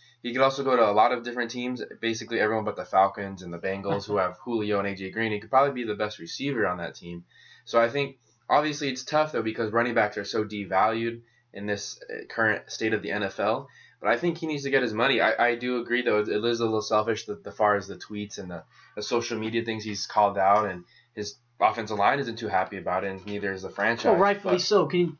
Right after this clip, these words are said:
Speaker 2: put yourself in those positions?
Speaker 1: Of course.
Speaker 2: I mean,
Speaker 1: Yeah. And, uh, I just think,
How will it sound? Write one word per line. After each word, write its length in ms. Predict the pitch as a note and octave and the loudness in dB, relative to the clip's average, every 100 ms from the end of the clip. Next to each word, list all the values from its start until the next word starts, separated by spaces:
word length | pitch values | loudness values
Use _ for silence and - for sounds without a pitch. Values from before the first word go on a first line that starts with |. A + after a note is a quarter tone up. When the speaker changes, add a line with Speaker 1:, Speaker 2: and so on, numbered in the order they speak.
| - | 4
Speaker 2:
put 200 | G3+ G3+ | 4 6
yourself 320 | F#3 G3 E3+ | 4 4 4
in 100 | E3+ | 4
those 200 | E3+ E3 | 6 4
positions? 480 | E3 C#3+ F#3 - - | 0 0 0 0 -6
Speaker 1:
Of 100 | - | 0
course. 340 | F#3+ D3+ G#2+ D3 | 4 4 2 -4
Speaker 2:
I 60 | |
mean, 300 | D3+ C3+ A#2+ G#3 | -4 -4 -4 2
Speaker 1:
Yeah. 220 | G3+ G#2+ - _ _ - | 4 4 -4 _ _ -2
And, 320 | C3 B2 A#2+ | 2 2 4
uh, 240 | A2+ G#2 - | 4 4 4
I 120 | B2+ | 2
just 240 | B2 A#2+ - | 2 -6 -2
think, 240 | A#2 A2 | -2 -2